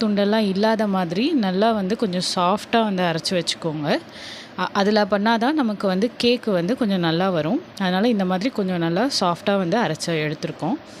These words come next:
இப்ப இதை வந்து ஒரு பவுல்ல வந்து மாத்திருக்கேன். அதுக்கப்புறம் ஒரு இருநூறு எம் எல் பாலை வந்து நல்லா காய்ச்சி அதையும் இதுல ஊத்தி கொஞ்சம் மிஸ்-, மிக்ஸ் பண்ண போறோம்.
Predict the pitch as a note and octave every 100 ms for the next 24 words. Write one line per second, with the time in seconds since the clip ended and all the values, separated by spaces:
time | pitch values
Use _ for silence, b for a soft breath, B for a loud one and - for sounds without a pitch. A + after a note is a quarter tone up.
0 | B B B B G3 G#3+ G3 G3+ G3+ D#4+
1 | A#3 F3 F3+ A#3 A3 F#3+ G#3 F3+ D#3+ F3
2 | E3 E3 A3+ E4 - - - - - B
3 | B - G3+ G3 F#3+ A#3 F#4 - G3+ G3+
4 | G3+ G#3 G3+ G3+ B3 C4+ A3+ A3 B3 G#3
5 | F#3 A3 A3 F#3+ C4 F#3+ F3+ A3 - F3+
6 | F#3 F#3+ - E4 - B B B B F3
7 | F#3 G#3+ C4 B3 F#3 F3+ F#3 G3+ A#3+ F#3+
8 | F#3 F#3 E3+ - F3+ F#3 - - G#3 F3+
9 | D#3+ D3+